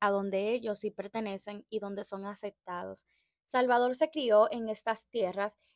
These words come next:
y para él no es nada raro trabajar en ellas. De paso, está súper emocionado porque tiene un nuevo rol y porque está defendiendo prácticamente sus creencias, su cultura y su gran crianza que sus padres le dieron.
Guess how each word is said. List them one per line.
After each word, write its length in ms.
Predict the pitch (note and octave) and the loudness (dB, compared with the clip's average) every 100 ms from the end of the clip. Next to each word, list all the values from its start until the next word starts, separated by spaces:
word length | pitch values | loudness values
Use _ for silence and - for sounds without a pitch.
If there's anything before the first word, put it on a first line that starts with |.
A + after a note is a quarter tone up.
| _ | _
y 120 | A#3+ | -2
para 340 | G#3+ G3+ G3+ A3+ | 2 4 4 4
él 280 | A3 G#3+ - | 2 -2 -4
no 160 | G#3 | -2
es 140 | G#3 A#3+ | -2 0
nada 260 | A#3 B3 | 0 0
raro 440 | A#3+ G3+ F#3+ G3 - _ _ - | 2 2 2 -2 -8 _ _ 2
trabajar 440 | A3 G3 F#3+ F#3 | 6 6 6 2
en 180 | A3 G#3+ | -2 -6
ellas. 460 | G3 F#3 F#3+ - - _ - | -6 -4 -4 -6 -14 _ -2
De 160 | A3 | 0
paso, 580 | G#3+ A3+ A#3 - D#4 F#4 _ - | 4 6 4 4 0 0 _ -6
está 320 | G#3+ - G#3+ | -4 0 0
súper 280 | A3+ G#3 A3+ | -2 -2 -2
emocionado 640 | A#3 A#3 B3 A3 G3+ G#3+ - _ _ | -2 -4 -2 0 2 2 -2 _ _
porque 280 | - G#3+ G#3 | -2 0 0
tiene 280 | G#3 G3+ G#3+ | -2 -2 -4
un 160 | A#3 G#3+ | -2 2
nuevo 260 | G#3+ A3+ | 2 2
rol 360 | A3+ G3+ G3 - | 2 2 2 -2
y 120 | A3+ | -8
porque 260 | G#3+ G3+ G#3 | -4 -4 -6
está 400 | - G#3 G3+ - - | -4 0 0 0 -6
defendiendo 640 | G#3+ G#3 G3+ A3 A3 G3 | -6 -6 -4 -4 -2 -2
prácticamente 760 | G3 F#3 - G#3+ A3 G3+ G3 F#3+ | -4 -6 -6 -4 -4 -4 -8 -8
sus 160 | G3+ | -10
creencias, 540 | - F#3+ A3 A3 G#3 - | -6 -4 -4 -6 -8 -10
su 60 | |
cultura 520 | - F3+ - A3+ G3+ - _ _ - | -14 -8 -4 -2 -2 -6 _ _ -10
y 100 | G#3+ | -2
su 120 | G#3 | -2
gran 220 | G3 G3 | -2 -4
crianza 500 | - A3+ G3 F#3+ G3 | -6 -4 -4 -4 -10
que 100 | G3 | -10
sus 220 | G3+ F#3 | -12 -6
padres 440 | - F#3+ G3 G3 G#3 | 0 0 0 -4 -4
le 100 | F#3 | -4
dieron. 440 | E3+ F3 E3+ | -6 -10 -12